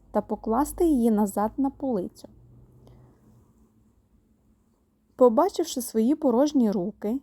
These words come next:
Сісяя була спантеличена, а її блискучі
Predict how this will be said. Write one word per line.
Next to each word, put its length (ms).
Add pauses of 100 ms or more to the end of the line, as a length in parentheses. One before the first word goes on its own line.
Сісяя 680
була 280
спантеличена, 960 (800)
а 80
її 280
блискучі 720